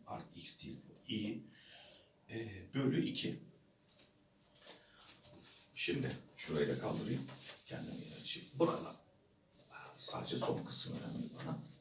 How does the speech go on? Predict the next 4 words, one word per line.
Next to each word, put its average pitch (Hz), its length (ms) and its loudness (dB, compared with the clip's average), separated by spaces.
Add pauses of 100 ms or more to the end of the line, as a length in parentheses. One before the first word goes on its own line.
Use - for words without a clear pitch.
(220)
Şu, - 200 -8 (920)
şu - 180 -14
kalsın. - 380 2 (840)
Şimdi - 480 8